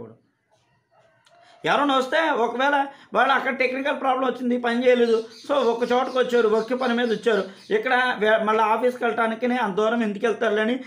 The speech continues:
వీళ్ళకి వచ్చి ఇక్కడ బయోమెట్రిక్ ఉంది కదా అని వేస్తూ ఉన్నారు. వేస్తున్నప్పుడు ఏం చేయాలి? వాళ్ళు ఉద్యోగరీత్యా వచ్చారు, ఒకవేళ నిజంగా ఉద్యోగరీత్యా రాలేదనుకో అక్కడ జరిగేటువంటి పరిణామం వేరు. ఉద్యోగరీత్యా వచ్చినప్పుడు వేయాల్సినటువంటి బాధ్యత ఉంటుంది అక్కడ.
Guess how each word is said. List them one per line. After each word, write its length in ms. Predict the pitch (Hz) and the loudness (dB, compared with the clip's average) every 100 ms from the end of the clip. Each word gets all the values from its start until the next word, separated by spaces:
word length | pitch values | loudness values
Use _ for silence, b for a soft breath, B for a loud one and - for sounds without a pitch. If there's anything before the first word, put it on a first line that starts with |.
| B | B
వీళ్ళకి 220 | 185 214 214 | -2 0 0
వచ్చి 140 | 214 | 0
ఇక్కడ 140 | 240 220 | -2 0
బయోమెట్రిక్ 460 | 202 220 196 220 220 | 0 0 0 -2 -4
ఉంది 120 | 202 214 | -4 -4
కదా 120 | 226 | -4
అని 100 | 247 185 | -2 -2
వేస్తూ 260 | 190 190 165 | -2 -2 -2
ఉన్నారు. 220 | 139 120 113 - _ b b | -2 -6 -10 -16 _ b b
వేస్తున్నప్పుడు 480 | 190 220 254 240 233 | -2 0 -2 0 0
ఏం 60 | 240 | 2
చేయాలి? 220 | 240 233 233 - _ _ _ - | 0 0 -6 -14 _ _ _ -4
వాళ్ళు 220 | 143 202 151 | 0 0 0
ఉద్యోగరీత్యా 600 | 131 185 220 226 240 254 269 | 0 2 2 0 -2 0 0
వచ్చారు, 340 | 254 269 254 147 - _ _ _ _ _ _ _ b b | 0 0 0 -2 -8 _ _ _ _ _ _ _ b b
ఒకవేళ 280 | 151 196 220 240 | -4 -2 0 0
నిజంగా 260 | 254 254 202 | 0 0 0
ఉద్యోగరీత్యా 440 | 226 247 240 254 247 | 0 0 0 0 2
రాలేదనుకో 460 | 247 247 240 220 180 165 170 b b b | 2 0 0 0 0 0 -6 b b b
అక్కడ 160 | 208 196 | 0 0
జరిగేటువంటి 480 | 233 247 254 262 247 | 0 0 -2 -4 -4
పరిణామం 340 | 254 254 254 214 | -2 -2 -2 2
వేరు. 180 | 226 196 - 180 | 4 2 -4 -2
ఉద్యోగరీత్యా 500 | 233 247 247 - 247 | 0 0 -2 0 0
వచ్చినప్పుడు 320 | 233 247 254 262 | 0 -4 -6 -4
వేయాల్సినటువంటి 640 | 240 254 233 240 233 226 185 | -2 -2 -4 -6 -4 0 0
బాధ్యత 320 | 214 220 247 226 | 0 0 0 0
ఉంటుంది 200 | 220 214 | 0 -2
అక్కడ. 140 | 139 | -2